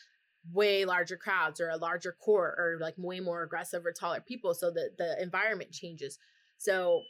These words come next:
with that athlete, I would work with them, even just one-on-one, to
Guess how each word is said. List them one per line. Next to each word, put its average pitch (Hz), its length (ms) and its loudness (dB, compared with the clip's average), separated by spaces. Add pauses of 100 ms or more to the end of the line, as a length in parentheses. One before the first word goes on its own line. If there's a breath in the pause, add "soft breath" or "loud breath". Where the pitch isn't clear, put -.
(580)
with 214 140 0
that 202 160 0
athlete, 202 360 0
I 185 100 0
would 170 180 0 (160)
work 190 240 0
with 220 240 0
them, 170 200 -4
even 233 240 -4
just 240 180 -8
one-on-one, 202 640 -2 (120)
to 175 360 -4